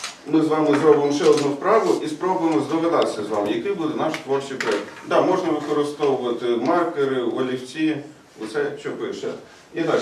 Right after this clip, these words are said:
давайте, е, почнемо з вами. Ось ви бачите на екрані, ви бачите на своїх аркушах три клітинки вліво від червоної точки. Три клітинки вгору.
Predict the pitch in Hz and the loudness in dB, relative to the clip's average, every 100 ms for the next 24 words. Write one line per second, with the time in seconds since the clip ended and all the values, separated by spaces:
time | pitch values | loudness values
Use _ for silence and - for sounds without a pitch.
0 | 151 165 165 156 131 123 113 117 113 117 | 2 4 6 4 2 2 2 2 2 2
1 | 143 - 110 - - - - - - - | -4 -4 -4 -4 -6 -14 -20 -20 -20 -20
2 | - - - - - _ _ - - - | -20 -20 -20 -20 -20 _ _ -20 -20 -20
3 | - - - - - - - - 403 - | -20 -20 -20 -20 -20 -20 -14 -6 -4 -2
4 | - - - - - - - - - - | -4 -4 -8 -20 -20 -20 -20 -20 -20 -20
5 | - - _ - - - - 160 156 151 | -20 -20 _ -20 -20 -20 -8 0 0 0
6 | 156 151 147 160 165 165 196 214 165 135 | 2 2 2 0 0 0 0 2 0 0
7 | 147 139 160 147 156 143 208 202 165 170 | 0 0 -2 -4 -6 -2 -2 -2 -4 -2
8 | 160 - - - 185 214 165 156 170 165 | -2 -4 -12 -6 2 2 4 0 0 0
9 | - 123 113 - - - - - - - | -2 -2 -2 -4 -6 -12 -20 -20 -20 -20
10 | - - - - 131 160 - - 123 127 | -20 -20 -20 -16 -6 -6 -4 -8 -4 -4
11 | 123 120 98 - - - - - - - | -4 -6 -6 -6 -8 -16 -20 -20 -20 -20
12 | - - - - - - - - - - | -20 -20 -20 -20 -20 -20 -20 -20 -20 -20
13 | - - - - - - - - - - | -20 -20 -20 -20 -20 -20 -20 -20 -20 -20
14 | - - - - - _ - - - 220 | -20 -20 -20 -20 -20 _ -20 -20 -20 -20
15 | 208 - 233 - - - - 165 160 - | -20 -16 -14 -6 -4 -4 -6 -6 -6 -6
16 | - 113 104 - - | -8 -4 -2 -2 -4